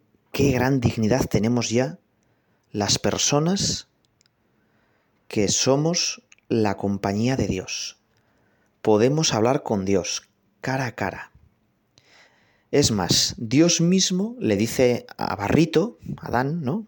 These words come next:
a esa figurita de barro, que le ayude cuando Dios no necesita ayuda. Es igual que cuando, pues, tú dices a tus hijos pequeños: "Oye, ayúdame en la limpieza de la casa", y coge la escoba y no hace más que estorbar, ¿verdad?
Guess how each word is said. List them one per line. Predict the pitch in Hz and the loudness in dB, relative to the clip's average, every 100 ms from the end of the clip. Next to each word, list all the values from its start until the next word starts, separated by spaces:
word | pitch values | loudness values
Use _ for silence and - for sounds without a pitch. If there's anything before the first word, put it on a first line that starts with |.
| _ - | _ -4
a | |
esa | - 113 | -2 0
figurita | 113 104 120 123 | 0 0 2 2
de | 127 | 2
barro, | 175 180 226 _ _ _ _ _ _ _ - | 0 -4 -8 _ _ _ _ _ _ _ -2
que | 110 | 0
le | 92 | 0
ayude | 90 135 107 190 - - - _ _ _ _ | 2 2 0 -6 -14 -20 -20 _ _ _ _
cuando | - 90 78 | -2 -2 -2
Dios | 87 107 | -2 2
no | 147 | 2
necesita | 123 - 98 | 2 0 2
ayuda. | 160 202 - - _ _ _ _ _ _ _ _ - - - | 4 4 0 -8 _ _ _ _ _ _ _ _ -20 -20 -4
Es | - 120 | 0 4
igual | 120 123 127 | 6 6 4
que | - | 0
cuando, | 98 92 92 90 90 - | 0 0 0 0 0 -4
pues, | 92 - | -4 -2
tú | 113 | -2
dices | 107 104 202 | 0 0 0
a | 196 | 0
tus | 98 | -2
hijos | 107 104 - | -2 -4 -4
pequeños: | 107 107 107 107 | 0 0 0 0
"Oye, | 135 123 | 4 4
ayúdame | 110 131 127 131 - | 6 4 4 2 2
en | 110 | 2
la | |
limpieza | 101 98 113 | 2 2 2
de | 104 | 0
la | 92 | 0
casa", | 104 - - | -2 -2 -6
y | - | -8
coge | - - | -6 -2
la | 92 | -2
escoba | - - 98 | -2 -2 -2
y | |
no | 87 | -2
hace | 92 | -2
más | 98 87 | -2 -2
que | |
estorbar, | - - 92 - - - | -4 -4 -2 -2 -4 -10
¿verdad? | - 113 | -6 -4